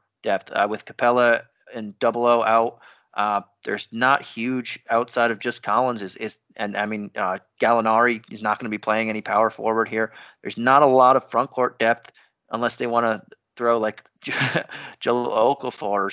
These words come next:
or someone they know that might not even make the team out there. But, uh, I don't mind Jang. I, I do like him there. And, and Collins is, is just, normally wouldn't have liked him, uh, in this slate, but there's really, without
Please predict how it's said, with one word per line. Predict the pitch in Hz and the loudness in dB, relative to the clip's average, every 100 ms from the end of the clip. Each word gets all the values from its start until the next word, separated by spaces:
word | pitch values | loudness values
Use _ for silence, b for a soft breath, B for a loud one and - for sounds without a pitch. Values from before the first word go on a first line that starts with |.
| - | -6
or | 104 95 _ _ | -8 -8 _ _
someone | - 120 117 | -6 -2 -2
they | 110 | -2
know | 107 113 | -2 -2
that | 117 117 | 0 -2
might | 113 117 | -2 -4
not | 113 | -4
even | 113 110 | -6 -8
make | 110 | -10
the | - | -12
team | 117 123 | -10 -8
out | 98 | -6
there. | 104 95 | -6 -6
But, | - 98 - B B | -2 -2 -4 B B
uh, | - 104 107 | 0 2 2
I | 117 | 2
don't | 151 | 0
mind | 127 139 120 | 2 0 0
Jang. | 123 135 135 b b | -4 -4 -8 b b
I, | 104 104 | -6 -4
I | |
do | 113 120 | -4 -2
like | 117 | -2
him | 120 | -2
there. | 120 117 | -2 0
And, | 110 107 | -2 -6
and | 143 120 | -12 -4
Collins | 123 135 156 117 | 2 2 2 -4
is, | 107 - | -12 -12
is | 127 113 | -10 -6
just, | 120 110 - - _ _ _ _ _ _ _ _ _ _ _ _ - | -4 -6 -8 -20 _ _ _ _ _ _ _ _ _ _ _ _ -8
normally | 175 143 147 180 196 190 | -8 -2 2 2 2 0
wouldn't | 135 147 143 | 0 0 0
have | 117 | 0
liked | 113 131 - | 2 2 -2
him, | 175 160 _ _ | -8 -8 _ _
uh, | 117 113 113 - | -2 0 0 -4
in | 120 | -8
this | 123 120 | -8 -8
slate, | - 127 160 | -2 -2 -2
but | - - - b b b b _ _ _ _ | 2 2 0 b b b b _ _ _ _
there's | 123 127 110 | -2 -2 -2
really, | 113 135 139 | -2 0 0
without | 131 131 147 | -2 2 0